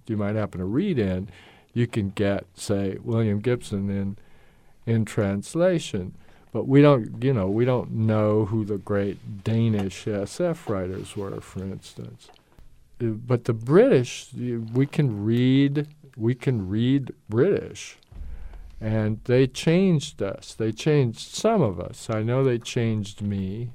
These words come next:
and they changed Sterling. One of the hallmarks of, like, how you, you would identify in the, the days before cyberpunk,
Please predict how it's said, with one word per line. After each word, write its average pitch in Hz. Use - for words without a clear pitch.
and 110
they 104
changed 131
Sterling. 107
One 208
of 285
the 180
hallmarks 170
of, 110
like, 113
how 135
you, 127
you 120
would 107
identify 117
in 123
the, 110
the 120
days 131
before 123
cyberpunk, 120